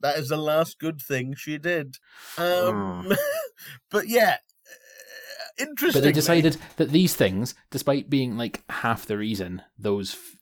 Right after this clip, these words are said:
Speaker 2: franchises became so popular, that all this effort went in, they decided, "Ah, that can't be important. We'll just skip it."
Speaker 1: They basically, um, made the same film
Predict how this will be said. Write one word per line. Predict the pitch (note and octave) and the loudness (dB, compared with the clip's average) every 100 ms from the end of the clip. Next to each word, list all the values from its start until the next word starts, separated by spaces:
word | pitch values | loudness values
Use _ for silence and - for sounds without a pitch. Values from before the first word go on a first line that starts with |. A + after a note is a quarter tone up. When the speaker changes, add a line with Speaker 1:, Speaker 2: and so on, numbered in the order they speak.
| - | -14
Speaker 2:
franchises | - G#2 G#2+ G2+ F#2 F2 | -4 -4 -2 -4 -6 -6
became | F#2+ - A#2 A#2 G2 | -10 -6 -2 -2 -2
so | - G2 | -2 -4
popular, | - A2 - F#2 F2+ - - - - | -2 -4 -4 -12 -12 -18 -20 -16 -10
that | G#2+ | -4
all | G#2+ | -2
this | G#2 G#2 - - | 0 -4 -6 -2
effort | A2+ - F#2+ - | -2 0 -6 -6
went | F2+ F2 - | -12 -12 -14
in, | E2+ F#2+ - - - | -12 -12 -14 -20 -10
they | - | -4
decided, | C#3+ C#3 D#3 D3 D3 - - - | -2 0 0 2 -2 -6 -16 0
"Ah, | - - - | 0 0 -6
that | - | -6
can't | - - G#2 - | -2 0 0 0
be | |
important. | F#2 F#2 - F2+ - F#2 - _ | -8 -8 -10 -10 -8 -10 -12 _
We'll | - G2 | -4 -2
just | G2 F#2 - | -2 -2 -2
skip | - - - A2 - | 0 -2 -2 -6 -6
it." | F2+ - - _ _ - - B2+ | -12 -12 -14 _ _ -16 -14 -12
Speaker 1:
They | G#3 G3 F#3 | -2 0 0
basically, | D3+ A#3 A#3 A3 D#3+ C#3 B2 B2+ - _ _ _ _ - - | 0 -2 0 -4 -4 -6 -6 -8 -12 _ _ _ _ -12 -4
um, | F3 E3 E3 D#3 - E3+ | 0 0 -2 -10 -18 -10
made | E3+ E3 D#3 C3 | -4 -2 -2 -4
the | D3+ | -6
same | - - F#3+ G3 F#3 E3 | -6 -4 -2 -2 -4 -6
film | - E3 B2+ G#2+ G#2+ | -4 -4 -4 -10 -14